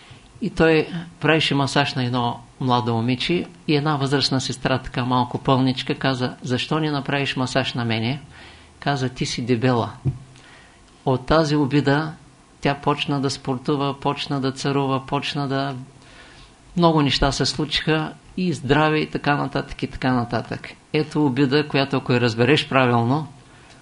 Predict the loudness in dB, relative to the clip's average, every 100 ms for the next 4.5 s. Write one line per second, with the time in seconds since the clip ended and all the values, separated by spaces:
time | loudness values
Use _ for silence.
0 | -10 -4 0 0 2 2 2 -2 0 2
1 | 2 2 0 -2 -18 -20 -20 -10 -6 0
2 | 2 2 2 2 2 2 -4 -14 -20 -20
3 | -20 -10 -2 2 4 2 0 -6 -4 -2
4 | -2 -2 -2 0 -2